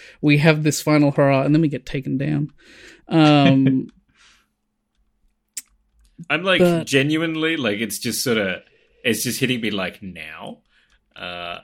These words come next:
Speaker 1: That it's
Speaker 2: it's
Speaker 1: over.
Speaker 2: like, the, like, oh, y-, it's like we, we said at the beginning of the year that this would be it. But, you know, the year happens.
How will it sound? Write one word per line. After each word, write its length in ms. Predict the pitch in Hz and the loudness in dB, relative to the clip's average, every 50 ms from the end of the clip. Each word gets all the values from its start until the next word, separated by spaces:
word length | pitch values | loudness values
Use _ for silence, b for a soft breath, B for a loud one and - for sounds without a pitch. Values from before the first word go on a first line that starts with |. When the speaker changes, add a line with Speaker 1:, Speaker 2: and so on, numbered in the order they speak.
| _ _ _ _ _ | _ _ _ _ _
Speaker 1:
That 140 | - 139 127 | -4 -4 -4
it's 140 | 120 - - | -4 -4 -2
Speaker 2:
it's 120 | 127 127 | -2 -2
Speaker 1:
over. 20 | 127 | 0
Speaker 2:
like, 360 | 123 117 127 - - - _ _ _ _ _ _ _ _ _ _ _ _ | 0 -2 -4 -4 -8 -12 _ _ _ _ _ _ _ _ _ _ _ _
the, 160 | 120 - 120 117 | -14 -10 -8 -6
like, 220 | 113 110 - - - | -6 -6 -8 -8 -4
oh, 160 | - 156 170 | -4 -2 -2
y-, 220 | 139 107 123 135 - | -2 -4 -8 -8 -8
it's 120 | 151 143 - | -6 -4 -2
like 120 | 165 147 | -2 -2
we, 240 | 160 170 160 139 - - | -2 -4 -4 -6 -10 -4
we 340 | 131 139 147 143 117 - - _ _ _ _ _ _ _ _ _ | -2 -2 -2 -2 -4 -10 -16 _ _ _ _ _ _ _ _ _
said 200 | - - 185 180 | -4 -2 -2 -2
at 80 | 156 147 | -2 -6
the 60 | 131 | -6
beginning 460 | 113 107 104 127 156 160 160 147 139 | -6 -4 0 2 2 2 2 -2 -2
of 80 | 120 110 | -4 -4
the 80 | 107 | -6
year 540 | 107 110 131 160 151 117 85 80 78 85 - _ _ _ _ _ _ _ _ _ _ _ _ _ _ _ | -4 -4 -2 -2 -2 -2 -2 -4 -8 -12 -16 _ _ _ _ _ _ _ _ _ _ _ _ _ _ _
that 160 | 120 110 101 | -6 -4 -4
this 180 | 117 110 - - | -4 -6 -6 -8
would 140 | 113 95 | -8 -10
be 140 | - 98 85 | -10 -14 -14
it. 400 | 80 78 76 - - - - - _ _ _ _ _ _ _ _ _ _ _ _ _ _ _ _ _ _ _ _ _ _ _ _ _ _ | -14 -16 -16 -18 -18 -20 -20 -20 _ _ _ _ _ _ _ _ _ _ _ _ _ _ _ _ _ _ _ _ _ _ _ _ _ _
But, 180 | - 120 110 104 | -6 -6 -4 -4
you 100 | 104 104 | -6 -8
know, 260 | 98 82 80 82 92 - _ _ _ _ _ _ _ - | -10 -10 -12 -14 -16 -18 _ _ _ _ _ _ _ -14
the 140 | 107 104 92 | -10 -10 -10
year 440 | 82 87 98 107 117 113 95 87 80 | -8 -8 -8 -4 -4 -4 -4 -4 -6
happens. 680 | - 98 87 - _ 90 87 107 123 123 - - - | -10 -12 -14 -14 _ -20 -20 -16 -14 -12 -12 -12 -12